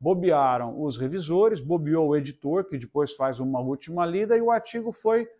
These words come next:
publicado. E bobeou também o técnico que pegou esse artigo pra selecionar um parágrafo que vocês viram, né? Tem pelo menos cinco erros ali,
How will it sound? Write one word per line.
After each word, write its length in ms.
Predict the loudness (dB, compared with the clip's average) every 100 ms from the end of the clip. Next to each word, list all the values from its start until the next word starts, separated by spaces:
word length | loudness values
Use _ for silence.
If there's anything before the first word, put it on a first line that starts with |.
| _
publicado. 640 | -6 -4 -4 0 0 0 -6 _ _ _
E 80 | -2
bobeou 540 | 4 4 4 6 6
também 800 | 6 4 2 2 2 0 -2 -6 _ _
o 100 | -6
técnico 600 | 0 2 2 0 -6 -6
que 140 | -8 -2
pegou 360 | 0 4 4
esse 280 | 4 4 2
artigo 560 | 0 -2 -8 -4 -4 -2
pra 180 | -2
selecionar 800 | -2 0 0 0 -2 -2 0 2
um 80 | 0
parágrafo 680 | 2 4 6 4 2 -6 -8
que 120 | -6
vocês 500 | -4 -4 -4 -6 -6
viram, 300 | -6 -6 -6
né? 100 | -8
Tem 160 | -8 -8
pelo 180 | -4
menos 360 | -2 -2 -6 -4
cinco 340 | -2 -2 -2
erros 320 | -2 -2 -6 -6
ali, 320 | -6 -6